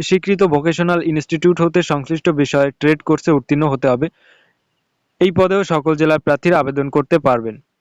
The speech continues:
তে-, তেরো নম্বর অফিস সহায়ক,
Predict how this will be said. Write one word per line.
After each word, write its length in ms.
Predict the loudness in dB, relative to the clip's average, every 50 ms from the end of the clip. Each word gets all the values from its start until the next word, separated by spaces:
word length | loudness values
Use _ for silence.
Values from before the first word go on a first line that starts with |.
| _ _ _ _ _ _ _ _ _ _ _
তে-, 140 | -12 -12 -12 _ _ _ _ _ _ _ _ _
তেরো 180 | 2 2 2 2
নম্বর 300 | 0 -2 0 0 0 0 -2 _ _ _ _ _ _ _ _ _
অফিস 240 | 0 2 2 2 2
সহায়ক, 360 | 0 0 0 0 0 -2 -4